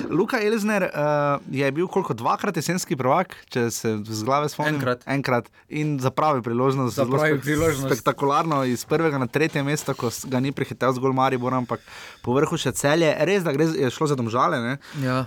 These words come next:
Speaker 1: Ehm, ampak
Speaker 2: Ampak vseeno Celje vseeno ni, napram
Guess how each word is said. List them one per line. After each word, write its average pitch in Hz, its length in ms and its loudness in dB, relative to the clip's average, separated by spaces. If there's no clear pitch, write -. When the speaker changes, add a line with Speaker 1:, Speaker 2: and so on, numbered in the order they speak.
Speaker 1:
Ehm, 117 800 2
ampak 160 300 0
Speaker 2:
Ampak 147 140 0
vseeno 165 240 0
Celje 151 320 2
vseeno 139 320 2
ni, 123 580 0
napram 131 480 0